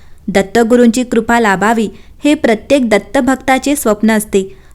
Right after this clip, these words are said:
पण त्यासाठी दत्तगुरूंना कोणत्या गोष्टी आवडतात हे जाणून घेतले, तर ते स्वप्न निश्चितच साकार होईल. त्यासाठी एक दत्तभक्ताने सांगितलेले उपाय जरूर करून बघा. आपल्याला वडीलधारी माणसे सांगत आले आहेत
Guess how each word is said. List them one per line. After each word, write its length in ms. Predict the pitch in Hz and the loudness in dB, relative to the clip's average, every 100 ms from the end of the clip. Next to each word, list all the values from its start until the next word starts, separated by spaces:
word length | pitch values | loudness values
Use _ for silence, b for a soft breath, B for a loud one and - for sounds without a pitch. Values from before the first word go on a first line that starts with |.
| - | -2
पण 140 | 226 | 0
त्यासाठी 560 | 226 226 196 208 202 233 | 2 0 0 -2 -2 -2
दत्तगुरूंना 760 | 214 185 - 226 226 240 233 208 | -2 -2 -2 0 2 4 2 2
कोणत्या 460 | 208 233 220 285 | 0 0 2 0
गोष्टी 320 | 302 294 - 302 | 2 0 0 0
आवडतात 480 | 226 214 220 180 - | 2 2 0 -2 0
हे 100 | 262 | -2
जाणून 400 | 220 226 196 240 | 2 2 4 2
घेतले, 420 | 269 254 247 247 | 2 0 2 0
तर 200 | 202 233 226 | 2 0 0
ते 100 | 254 | -2
स्वप्न 360 | - 214 208 226 | 0 -2 2 2
निश्चितच 640 | 247 214 - 254 294 302 | 4 2 0 -2 -2 0
साकार 360 | 240 196 214 220 | 0 0 0 2
होईल. 180 | 196 185 B B B - | 0 -2 B B B -2
त्यासाठी 600 | 214 208 226 226 247 - | 2 2 0 -2 -4 -4
एक 180 | 233 269 262 | -2 -2 0
दत्तभक्ताने 840 | 247 - 294 247 240 - 240 247 | -2 0 -2 0 -2 0 2 2
सांगितलेले 640 | 247 214 196 220 247 247 | 0 0 0 -2 0 0
उपाय 360 | 254 214 220 233 | 0 0 -2 0
जरूर 340 | 214 196 220 | 0 2 2
करून 300 | 233 240 226 | 2 2 2
बघा. 300 | 214 180 185 175 b b b b b | 2 0 -4 -6 b b b b b
आपल्याला 460 | 247 254 285 302 311 | -2 0 2 2 4
वडीलधारी 560 | 247 208 247 247 254 | 4 4 4 2 2
माणसे 400 | 262 220 190 233 | 2 2 0 -2
सांगत 380 | 240 233 208 220 | 0 0 0 2
आले 160 | 208 202 | 2 2
आहेत 220 | 202 190 | 2 -2